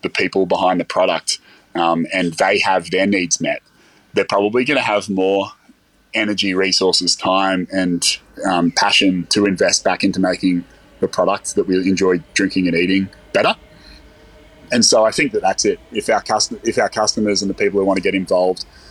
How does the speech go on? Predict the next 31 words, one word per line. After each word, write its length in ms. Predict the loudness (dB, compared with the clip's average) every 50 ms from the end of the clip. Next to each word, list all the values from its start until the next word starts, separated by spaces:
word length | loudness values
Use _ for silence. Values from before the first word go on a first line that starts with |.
| -20 -10 -4
um, 480 | -2 0 0 0 0 -2 -2 -4 -6 -6
if 140 | -6 -4 -2
I 80 | -2 0
could 220 | 0 -2 -4 -4 -8 -20 -18 _ -4
pass 280 | -2 0 0 0 -2 -2 -4
anything 340 | -4 -4 -4 -4 -4 -2
on 140 | -2 -2 -2 -2
to 100 | -4 -4
them, 220 | -4 -2 -2 -2
it 80 | -4 -2
would 160 | -4 -4 0
be 280 | 0 0 0 0 0
that 160 | -2 -4 -2 0
they 160 | 0 2 2
are 200 | 2 2 2 2
involved, 440 | 2 2 0 0 0 0 -2 -4 -8 _ -16 -20 -20 -14 _ -2
um, 200 | 0 0 0 0
and 100 | 0 -2
that 80 | -2
they're 220 | -2 0 0 0 0
important, 520 | -2 -2 0 0 2 2 2 0 -4 -4 _ _ -8
and 220 | -4 -2 -2 0
that, 180 | 2 0 0 0 _ _ _ _ -20 -20 -20 -20 -20 _ _ _ -4
um, 420 | -2 0 0 0 0 0 0 -2 -4 _ _ _ _ _ _ -4
these 220 | -2 2 2 2
products 420 | 2 2 2 2 2 2 0 -2 -2
that 160 | -2 -2 0
they're 400 | 0 0 2 2 2 0 0 -2 -4 _ -2
choosing 340 | 0 0 2 2 0 0
to 120 | 0 0 0
support 520 | 0 0 0 0 0 2 2 2 2 0